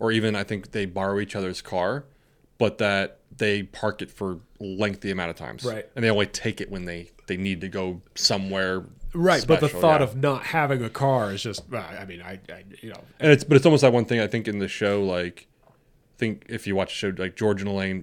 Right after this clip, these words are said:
Speaker 1: borrow Jerry's car. Like, so it's not even
Speaker 2: Yeah.
Speaker 1: like that they all have a car, but they have someone who they could have access to a car if they need it. But no, so I, I think that's, um, maybe not, I, I wouldn't expect that to be number one.
Speaker 2: Yeah, yeah, that's
Speaker 1: But I
Speaker 2: surprising.
Speaker 1: did, I, I'm, I, I'm not surprised it's on the list.
Speaker 2: I don't know. I,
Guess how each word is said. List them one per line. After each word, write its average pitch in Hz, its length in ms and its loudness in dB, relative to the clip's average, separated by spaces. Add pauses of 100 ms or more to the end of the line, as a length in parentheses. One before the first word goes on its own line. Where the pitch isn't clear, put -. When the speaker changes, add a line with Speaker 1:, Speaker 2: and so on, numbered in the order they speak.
(120)
Speaker 1:
borrow 98 280 0
Jerry's 92 380 -6
car. 87 380 -8 (320)
Like, 107 80 2
so 131 140 4
it's 107 100 -2
not 127 60 8
even 117 100 8
Speaker 2:
Yeah. 107 60 4
Speaker 1:
like 101 100 2
that 101 80 -6
they 110 80 2
all 104 140 6
have 98 80 0
a 92 40 -12
car, 117 240 4
but 95 120 -2
they 101 100 0
have 95 260 0
someone 95 500 -4 (220)
who 120 140 0
they 104 140 4
could - 180 -2
have 98 180 0
access 95 440 -2
to 92 140 -4
a 85 40 -4
car 82 220 -2
if 80 80 -8
they 87 100 -4
need 85 160 -8
it. - 180 -10 (920)
But 143 80 10
no, 131 160 10
so 123 140 4
I, 110 240 6
I - 20 0
think 104 140 -4
that's, 95 300 -2
um, 92 360 -4
maybe 139 160 6
not, 139 320 4
I, 127 80 4
I 135 140 6
wouldn't 139 180 4
expect 127 300 -4
that 110 140 -2
to 104 40 -10
be 98 100 -6
number 92 220 -6
one. 90 540 -8 (180)
Speaker 2:
Yeah, 147 280 -4 (200)
yeah, 165 100 -6
that's - 160 -10
Speaker 1:
But 101 220 2
I 101 80 4
Speaker 2:
surprising. 117 240 4
Speaker 1:
did, - 140 -12
I, 107 140 2
I'm, 101 160 -2
I, 98 200 -2
I'm 95 140 -4
not 95 180 0
surprised 92 340 -8
it's - 120 -14
on 85 140 -6
the 82 80 -12
list. 87 500 -10
Speaker 2:
I 190 100 2
don't 190 220 4
know. 208 180 4
I, 147 140 0